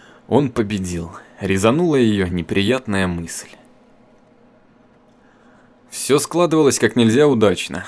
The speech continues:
Хромов поверил ему. В этом Георгий не сомневался.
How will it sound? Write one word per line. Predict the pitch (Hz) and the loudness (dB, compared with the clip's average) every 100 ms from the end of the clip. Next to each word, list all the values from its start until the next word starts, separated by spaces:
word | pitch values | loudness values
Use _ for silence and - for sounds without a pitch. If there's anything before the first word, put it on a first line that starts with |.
| - | -14
Хромов | - - 143 147 - | -6 2 2 2 0
поверил | 147 147 120 95 | 2 2 2 2
ему. | 90 90 85 - - - | 0 -4 -6 -12 -20 -12
В | - 98 | 0 4
этом | 147 113 92 | 4 2 -2
Георгий | 87 110 151 127 | 2 4 4 4
не | 123 | 2
сомневался. | 107 110 104 92 87 - - | 2 0 0 0 -2 -6 -12